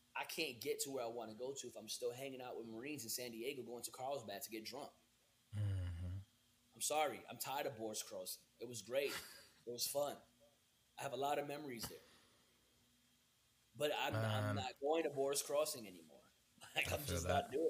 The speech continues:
Speaker 1: it. I,
Speaker 2: Nah,
Speaker 1: I
Speaker 2: that's
Speaker 1: don't
Speaker 2: all.
Speaker 1: even wanna go to the Gaslamp. You know, like,
Speaker 2: Yeah.
Speaker 1: I wanna,
Speaker 2: I
Speaker 1: I
Speaker 2: feel
Speaker 1: wanna
Speaker 2: that.
Speaker 1: go somewhere else. You know, like,
Speaker 2: Mm-hmm.
Speaker 1: I don't wanna be at a bar drinking. I wa-, I'd rather be in the gym, or
Speaker 2: Mm-hmm.
Speaker 1: I'd rather be on an island with a beautiful ass woman.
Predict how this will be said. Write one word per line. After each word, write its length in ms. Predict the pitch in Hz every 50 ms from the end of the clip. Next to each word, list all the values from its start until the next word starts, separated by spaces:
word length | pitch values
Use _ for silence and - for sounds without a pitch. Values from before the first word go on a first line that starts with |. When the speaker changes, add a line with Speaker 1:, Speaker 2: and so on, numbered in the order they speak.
| - -
Speaker 1:
it. 40 | - - - - - - - - - - - -
I, 200 | - 123 117 -
Speaker 2:
Nah, 60 | 131 127
Speaker 1:
I 100 | 120 123
Speaker 2:
that's 160 | 131 151 151
Speaker 1:
don't 80 | 135 127
Speaker 2:
all. 140 | 123 120 110
Speaker 1:
even 120 | 165 170 160 151 151
wanna 220 | 156 160 160 165
go 120 | 160 165 160
to 60 | 160
the 60 | 160
Gaslamp. 440 | - 156 156 165 170 170 - 131 113 92 71 - - - - - - - - - - -
You 100 | 123 135
know, 180 | 135 139 151 156
like, 200 | 151 - - 87
Speaker 2:
Yeah. 140 | 90 107 113 - - - - - - - - - - - - - - - - - - _ - - -
Speaker 1:
I 80 | 117 131
wanna, 260 | 139 147 147 143 139 107
Speaker 2:
I 40 | 110
Speaker 1:
I 40 |
Speaker 2:
feel 100 | - 139 147 160
Speaker 1:
wanna 60 | 185 185
Speaker 2:
that. 240 | 151 113 92 87 -
Speaker 1:
go 80 | - - - - - - -
somewhere 220 | 160 165 180 196
else. 360 | 202 165 - - - - - - - - -
You 80 | 113
know, 160 | 120 131 139 139 131 113
like, 120 | 107 98
Speaker 2:
Mm-hmm. 300 | 95 90 85 82 80 85 90 92 95 - - - - _ _ _ _ _ _ - 110
Speaker 1:
I 40 | 127
don't 120 | 156 156
wanna 160 | 156 156 143
be 160 | 127 127 151 170
at 60 | 151
a 40 | -
bar 200 | 110 113 104 104 104
drinking. 320 | - 101 90 85 - - 95 110
I 40 |
wa-, 120 | 123 127 101 107
I'd 60 | 120
rather 140 | 123 110 107
be 140 | 113 117
in 60 | 113 107
the 60 | 98
gym, 400 | 101 - 113 123 135 147 147 147 147 139 - - _ -
or 300 | 104 101 98 101 98 98 101
Speaker 2:
Mm-hmm. 400 | 104 92 90 87 82 82 85 95 107 113 - - _ -
Speaker 1:
I'd 60 | - 120
rather 180 | 120 113 117
be 120 | 113 127 123
on 120 | 120 117
an 60 | 110 87
island 280 | 120 127 135 135 127 120
with 100 | 123 110
a 20 | 104
beautiful 440 | 104 95 110 127 135 131 - 120 120
ass 260 | 117 117 120 120 -
woman. 300 | 117 135 139 139 139 143